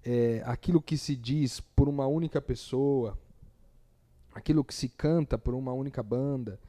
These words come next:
aquilo que, enfim, uma série de coisas que acontece ali que apenas algumas pessoas têm que fazer,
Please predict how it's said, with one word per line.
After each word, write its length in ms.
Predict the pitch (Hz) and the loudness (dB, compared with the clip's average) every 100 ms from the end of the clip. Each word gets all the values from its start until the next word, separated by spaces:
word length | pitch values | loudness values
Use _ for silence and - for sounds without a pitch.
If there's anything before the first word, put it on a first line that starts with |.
| - - - | -20 -20 -12
aquilo 280 | 117 - 170 | -6 -4 -2
que, 160 | - 160 156 | -2 -2 -2
enfim, 340 | 147 151 113 - - - | -2 -2 -2 -8 -20 -8
uma 180 | 135 147 | -2 -2
série 360 | - 214 254 | 4 6 8
de 100 | 202 | 6
coisas 340 | 180 180 165 156 | 4 4 4 2
que 120 | - | -4
acontece 480 | 151 151 139 143 139 | -4 -4 -2 -2 -2
ali 100 | 135 | -2
que 100 | 143 | -2
apenas 320 | 135 151 139 | -2 -4 -4
algumas 280 | 135 156 160 | -4 -4 -6
pessoas 260 | 139 139 | -6 -6
têm 140 | 131 127 | -6 -8
que 60 | |
fazer, 380 | - 120 143 170 | -8 -2 0 0